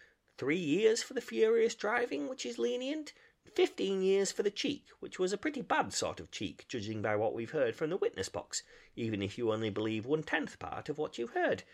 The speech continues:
and I never believe more myself. Those figures, if added together correctly, tot up to nineteen years." "First rate," said the chairman. "So you'd better make it around twenty years and be on the safe side,"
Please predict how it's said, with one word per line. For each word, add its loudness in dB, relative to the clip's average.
and -4
I 2
never 6
believe 0
more 2
myself. -4
Those 2
figures, 2
if -6
added -4
together 0
correctly, -2
tot -4
up -6
to -4
nineteen -2
years." -6
"First 10
rate," 2
said -4
the -10
chairman. -10
"So -4
you'd 2
better 2
make 2
it -8
around 0
twenty -2
years -6
and -4
be 0
on -2
the -4
safe -2
side," -8